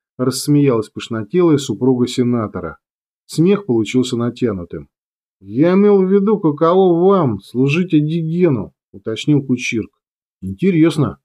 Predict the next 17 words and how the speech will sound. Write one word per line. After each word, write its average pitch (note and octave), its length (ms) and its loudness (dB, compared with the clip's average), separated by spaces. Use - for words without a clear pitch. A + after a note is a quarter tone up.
не A#2 120 -8
стал G#2 240 -6
скрывать A#2 440 -2
База. G2+ 460 -2
«Мессер F3+ 600 -2
весьма A3 380 2
деятельный F3+ 580 0
человек». F#3+ 720 0
«Мессер?» F3+ 880 -2
хмыкнул G#2 460 -2
сенатор. A2 540 -10
«Впрочем, D3 520 -2
чего D3 400 -2
ещё C#3 280 -2
от B2+ 100 -10
вас A#2 220 -4
ожидать?» A2+ 580 -6